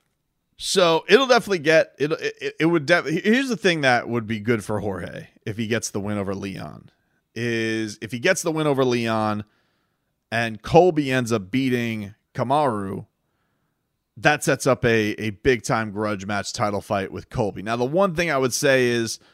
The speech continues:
it'd be pretty dirty to give, if Colby ends up winning the title, it would be a pretty dirty thing to have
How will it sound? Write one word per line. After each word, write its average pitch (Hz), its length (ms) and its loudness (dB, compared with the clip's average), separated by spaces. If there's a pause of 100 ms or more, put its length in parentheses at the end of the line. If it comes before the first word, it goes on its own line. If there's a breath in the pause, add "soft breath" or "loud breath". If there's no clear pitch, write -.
(680 soft breath)
it'd 139 140 0
be 131 120 -4
pretty 170 400 0
dirty 127 380 4
to 107 220 -2
give, 107 380 0
if 104 220 -6
Colby 147 380 4
ends 120 160 0
up 110 120 0
winning 113 360 -4
the 98 80 -6
title, 101 480 -2
it 101 80 -4
would 117 140 -2
be 113 100 0
a 104 60 -2
pretty 131 220 -2
dirty 107 360 0
thing 101 320 -6
to 95 100 -6
have 95 560 -6